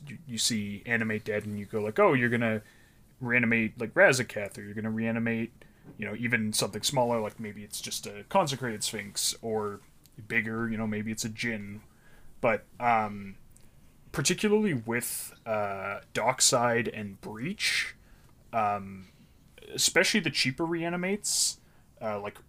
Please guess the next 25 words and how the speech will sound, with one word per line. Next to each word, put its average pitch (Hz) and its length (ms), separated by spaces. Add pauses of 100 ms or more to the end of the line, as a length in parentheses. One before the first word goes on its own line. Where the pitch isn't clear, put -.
(340)
literal 139 360
reanimate 123 640
and 110 180
then 101 260
unearth, 107 640
and, 214 320
and 214 120
even 196 220
the 139 80
two - 240
mana 120 240
enchantment 117 680
ones, 170 420 (440)
um, 104 480 (220)
they 139 180
can 131 220
let 135 180
you, 135 480 (200)
uh, 127 40
if 120 140
you 127 80
have - 600 (240)
a 131 80
way 113 300
to, 107 300